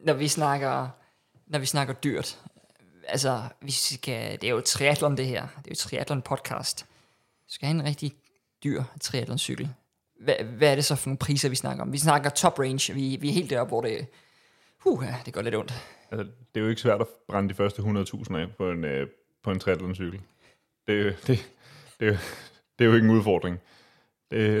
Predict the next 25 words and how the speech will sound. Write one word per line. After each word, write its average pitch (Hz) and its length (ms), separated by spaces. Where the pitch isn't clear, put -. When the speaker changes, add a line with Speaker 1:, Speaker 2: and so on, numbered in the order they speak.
Speaker 2:
det 98 300
er 110 40
jo 110 60
lige 113 140
før, 113 120
du 107 60
ikke 107 80
engang 107 220
kan 101 80
få 107 140
en, 101 120
øh, 98 180
en 98 180
normal 104 280
topmodel 107 460
for 101 60
det, 101 220
og 98 80
så 107 120
mangler 107 260
du 101 60
stadig 107 220
et - 100
pladehjul 104 520
og 95 240